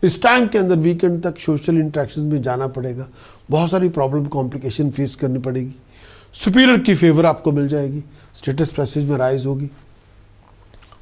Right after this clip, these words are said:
ऑनर में राइज होगी, धन संपदा मिलेगी, फैमिली लाइफ में कंफर्ट होगी, हर तरह की खुशहाली मिलेगी। पेरेंट्स की सपोर्ट भी आपको मिलेगी, खुशहाली आपको मिलेगी, कंफर्ट में आप होंगे, हायर अथॉरिटी की सपोर्ट आपको मिलेगी,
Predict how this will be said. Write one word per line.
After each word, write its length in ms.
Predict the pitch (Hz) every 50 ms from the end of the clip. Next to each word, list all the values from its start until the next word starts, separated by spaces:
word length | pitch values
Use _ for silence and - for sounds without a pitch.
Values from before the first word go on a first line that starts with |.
| - -
ऑनर 280 | 120 127 131 139 151 151
में 140 | 151 147 139
राइज 280 | 123 117 123 131 120
होगी, 240 | 117 123 127 131 131 - - - - - - - - - - -
धन 220 | 82 - 135 139 139
संपदा 400 | 110 123 110 104 - 131 131 139 139
मिलेगी, 420 | 135 127 120 123 123 120 120 127 123 - - - - - - -
फैमिली 280 | 165 190 247 294 302 269
लाइफ 220 | 240 190 175 160
में 120 | 190 185
कंफर्ट 440 | 165 - 120 113 101 - 120 110 - -
होगी, 220 | 110 110 117 123 - - - - _ - - - - - - -
हर 120 | 220 233
तरह 220 | 240 - 208 180 160
की 120 | 135 170 156
खुशहाली 420 | - 117 - 131 120 120 135 139
मिलेगी। 420 | 135 127 120 123 123 120 135 139 - - - - _ _ _ _ - - - _ _ _ _ - - - _ -
पेरेंट्स 360 | 220 254 294 311 285 247 -
की 120 | - 220
सपोर्ट 300 | - - 160 165 165 151
भी 120 | 156 170 175
आपको 280 | 160 147 143 - - 151
मिलेगी, 340 | 151 147 143 143 143 151 147
खुशहाली 440 | - - 117 - 117 123 131 147 143
आपको 280 | 127 117 117 - - 135
मिलेगी, 320 | 131 131 131 127 127 139
कंफर्ट 280 | 117 120 104 113 127 120
में 140 | 120 131
आप 200 | 117 113 110 113
होंगे, 220 | 120 127 123 123 123 - - - - - - -
हायर 220 | - 156 190 208 190
अथॉरिटी 280 | - 175 165 170 156
की 80 | 156 160
सपोर्ट 360 | - - 135 123 131 143 139 151
आपको 260 | 139 139 - 147 135
मिलेगी, 400 | 135 135 127 131 127 127 135